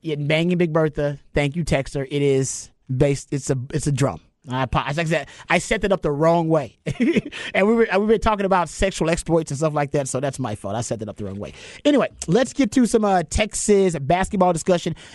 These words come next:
and I wanna talk a little Texas football before we dive right back into the N F L and the N B A. Uh, and also, Specs text on five one two, three three seven, three seven seven six. I promise you we'll get back to some of those, uh, bucket list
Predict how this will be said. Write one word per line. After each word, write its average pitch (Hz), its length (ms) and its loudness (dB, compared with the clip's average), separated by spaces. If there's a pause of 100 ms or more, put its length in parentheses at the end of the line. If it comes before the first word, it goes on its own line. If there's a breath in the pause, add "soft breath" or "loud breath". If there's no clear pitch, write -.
and 147 80 -2
I 180 60 4
wanna 302 160 2
talk 220 180 2
a 165 40 -2
little 196 280 4
Texas 180 320 -2
football 165 300 2
before 156 140 -2
we 156 100 2
dive 139 380 2
right 139 260 0
back 135 280 0
into 131 580 0
the 135 240 0
N 147 140 0
F 139 200 0
L 139 300 0
and 135 160 -4
the 123 160 -2
N 131 120 0
B 120 220 0
A. 95 220 -6 (560 loud breath)
Uh, 139 180 0
and 160 80 0
also, 147 440 0
Specs - 320 -4
text 147 200 -4
on 127 80 -6
five 147 260 0
one 147 140 0
two, 139 160 0
three 143 160 -2
three 139 140 -2
seven, 135 260 -2
three 139 140 -4
seven 131 260 -2
seven 120 240 -4
six. 147 260 0
I 131 60 -8
promise 147 300 0
you 143 80 0
we'll 135 60 0
get 127 140 -4
back 135 200 -2
to 123 80 -12
some 143 300 -2
of 127 200 -2
those, 131 460 0
uh, 127 100 0
bucket 139 400 -2
list 131 240 -6